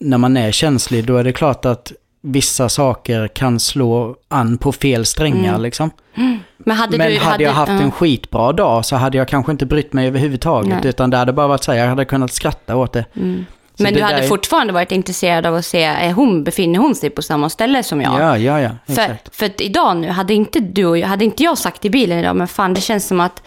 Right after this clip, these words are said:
Speaker 2: ja, vi är, vi skojar väldigt mycket, men det känns också som att vi är ganska känsliga, så vi kanske ska vara lite försiktiga med varandra.
Speaker 1: Ja.
Speaker 2: Ja, hade inte jag sagt det och bara malt på, till
Speaker 1: Mm.
Speaker 2: slut hade det typ kunnat slagit över för dig då
Speaker 1: Ja.
Speaker 2: också. Om
Speaker 1: Mm.
Speaker 2: jag hade varit astaggad och du inte.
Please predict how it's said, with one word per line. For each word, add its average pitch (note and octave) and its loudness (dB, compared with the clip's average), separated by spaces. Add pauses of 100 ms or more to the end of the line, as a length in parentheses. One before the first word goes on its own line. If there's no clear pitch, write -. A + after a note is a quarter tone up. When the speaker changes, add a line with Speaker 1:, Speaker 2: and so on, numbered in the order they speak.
(280)
Speaker 2:
ja, G3+ 0
vi F#3+ 0
är, G3+ 2
vi F#3 0
skojar A3 0
väldigt F3 0
mycket, G3+ 0
men F3 2
det F3+ 0
känns F3+ -2
också G3 -4
som F3 0
att E3 -2
vi E3 0
är F3 0
ganska E3+ -4
känsliga, G3 0
så - -4
vi F#3+ 2
kanske F3+ -4
ska - -4
vara F3 2
lite D#3+ -6
försiktiga - -4
med D#3 0
varandra. D2+ -2
Speaker 1:
Ja. C3+ 0 (160)
Speaker 2:
Ja, B3+ 2 (280)
hade G#3+ -2
inte G3+ -2
jag C#4 0
sagt - -6
det G3 -2
och F#3 0
bara F3 0
malt F3+ 0
på, - 0 (260)
till A3 -2
Speaker 1:
Mm. A#3+ 4
Speaker 2:
slut - -2
hade G3+ 0
det A3+ 2
typ - -4
kunnat E3 -2
slagit D#3+ -4
över - 0
för - -6
dig F3 2
då - -2 (320)
Speaker 1:
Ja. C3+ 0
Speaker 2:
också. C#3+ 0 (340)
Om - 0
Speaker 1:
Mm. G3+ 4
Speaker 2:
jag B3+ 2
hade E3+ -2
varit E3 -4 (140)
astaggad F#3 0
och E3+ -2
du F3+ 2
inte. A3 0